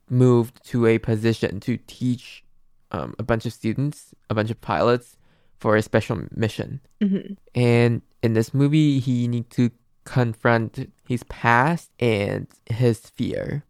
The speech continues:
Speaker 1: Well, honestly, okay, it's a great film. It's a great film.
Speaker 2: True.
Speaker 1: But it's everything you would think of. Literally.
Speaker 2: Yeah.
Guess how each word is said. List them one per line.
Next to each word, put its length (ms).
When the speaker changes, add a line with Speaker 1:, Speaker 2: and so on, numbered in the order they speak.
Speaker 1:
Well, 120
honestly, 600
okay, 340
it's 120
a 60
great 280
film. 260
It's 120
a 40
great 180
film. 240
Speaker 2:
True. 420
Speaker 1:
But 480
it's 140
everything 480
you 160
would 200
think 220
of. 260
Literally. 800
Speaker 2:
Yeah. 360